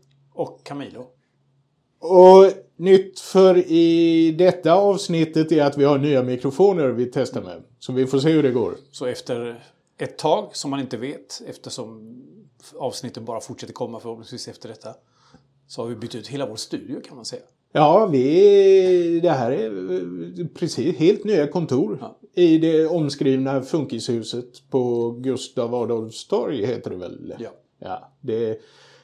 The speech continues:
Speaker 2: finns flera torg i Malmö och jag blandar ihop dem hela tiden, utom Lilla torg och Möllevångstorget,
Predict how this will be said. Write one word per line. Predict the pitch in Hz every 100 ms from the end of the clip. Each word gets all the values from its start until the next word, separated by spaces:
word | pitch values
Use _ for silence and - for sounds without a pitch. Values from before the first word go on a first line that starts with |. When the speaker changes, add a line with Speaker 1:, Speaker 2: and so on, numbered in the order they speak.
| _
Speaker 2:
finns | 156 151 -
flera | 185 180 170
torg | 175 170
i | 165
Malmö | 170 151 151 156
och | 151 147
jag | 139
blandar | 139 135 135
ihop | 135 127
dem | 123 120 -
hela | 123 120
tiden, | 110 110 110
utom | 143 139 123
Lilla | 120 143 147 131
torg | 139 117 104
och | 123 107
Möllevångstorget, | 107 139 110 107 104 - 131 170 -